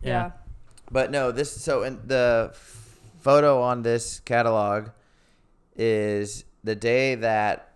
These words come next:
Speaker 3: you and I were on the all-day trip with Kate. We
Speaker 2: Oh, that's
Speaker 3: got
Speaker 2: this
Speaker 3: asked
Speaker 2: day?
Speaker 3: to stay with the whale, and we went twenty miles with
Speaker 2: Uh-huh.
Speaker 3: it,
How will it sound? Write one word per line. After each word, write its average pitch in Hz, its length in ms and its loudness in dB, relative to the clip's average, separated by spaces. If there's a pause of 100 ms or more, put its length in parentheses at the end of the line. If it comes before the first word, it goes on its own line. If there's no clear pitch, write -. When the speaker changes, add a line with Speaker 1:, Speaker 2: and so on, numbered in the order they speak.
(120)
Speaker 3:
you 113 260 -8
and 123 100 -6
I 113 380 -2
were 107 220 -2
on 101 160 -4
the 82 60 -8
all-day 107 320 -2
trip 107 200 -8
with - 140 -16
Kate. 104 420 -4 (280)
We 110 360 -2
Speaker 2:
Oh, 233 320 0
that's 127 120 0
Speaker 3:
got 120 140 4
Speaker 2:
this - 80 4
Speaker 3:
asked 127 180 6
Speaker 2:
day? - 60 -2
Speaker 3:
to 135 80 -4
stay 127 220 0
with 123 140 -2
the 117 100 -2
whale, 117 240 2
and 120 80 -2
we 117 80 -4
went 117 200 -4
twenty 120 240 -6
miles 113 360 -4
with 156 100 0
Speaker 2:
Uh-huh. 170 200 4
Speaker 3:
it, 139 100 -4